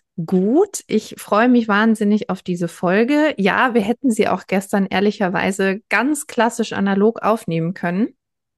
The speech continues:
Und gleichzeitig hatten wir so viele andere bunte und spannende Themen auf dem Tisch, dass wir gesagt haben, diese Folge verdient ein bisschen mehr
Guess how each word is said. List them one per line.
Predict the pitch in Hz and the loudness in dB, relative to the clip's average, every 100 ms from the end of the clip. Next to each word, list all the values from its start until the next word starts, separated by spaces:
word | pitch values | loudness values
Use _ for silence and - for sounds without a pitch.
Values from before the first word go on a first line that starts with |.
| _ _ _ | _ _ _
Und | - 208 | -2 0
gleichzeitig | 208 196 - 202 196 202 | 2 0 0 -2 -2 -2
hatten | 196 202 196 | -2 -2 0
wir | 190 190 - - - _ _ | 2 0 -2 -14 -20 _ _
so | - 226 | 0 0
viele | 226 247 226 - | 2 2 2 2
andere | 233 233 185 196 | 2 2 2 0
bunte | 196 220 254 - | 2 2 2 0
und | 202 | -2
spannende | 202 - 190 196 190 | -2 -2 0 0 -2
Themen | 185 202 202 | -2 0 0
auf | 196 190 | 0 -2
dem | - 185 | -4 -2
Tisch, | 220 240 - | -2 -2 -2
dass | 202 - | -6 -4
wir | 196 | -6
gesagt | 190 190 185 - | -4 -4 -6 -4
haben, | 185 185 202 - _ - | -2 0 -2 -6 _ -2
diese | 220 226 | 0 0
Folge | - 202 202 208 | 0 2 2 2
verdient | - 208 190 233 226 | 0 -4 2 2 2
ein | 196 196 | 0 0
bisschen | 220 - 208 196 | -2 -2 -2 0
mehr | 190 190 190 | 2 2 2